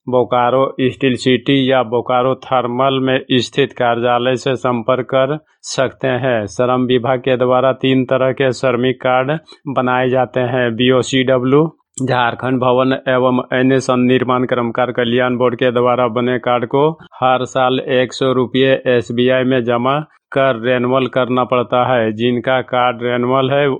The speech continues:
और ऑफलाइन कार्ड है, वे ऑनलाइन कार्ड बना लें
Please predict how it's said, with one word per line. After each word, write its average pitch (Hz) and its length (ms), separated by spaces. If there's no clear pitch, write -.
और 127 480
ऑफलाइन 131 920
कार्ड 127 300
है, 113 440
वे 135 240
ऑनलाइन 127 600
कार्ड 127 280
बना 120 340
लें 117 300